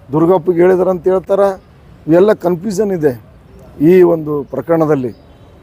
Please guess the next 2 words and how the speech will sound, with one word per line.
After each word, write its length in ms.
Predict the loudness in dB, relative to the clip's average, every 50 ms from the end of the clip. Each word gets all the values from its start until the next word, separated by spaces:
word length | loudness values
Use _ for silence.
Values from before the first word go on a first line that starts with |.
| -20 -20 -20 -20 -20 -20 -20 -20 -20 -16 -6 -2
ಆರೋಪಿತರು, 1000 | 0 2 4 4 2 2 0 -2 -8 -6 -2 0 2 2 4 2 2 0 -4 -16 _ _ _ _ _ _ _ _ _ _ _ -14 -4
ಸಾಕ್ಷಿದಾರರು, 720 | -2 -2 -2 -2 -2 -4 0 2 2 2 2 0 -2 -6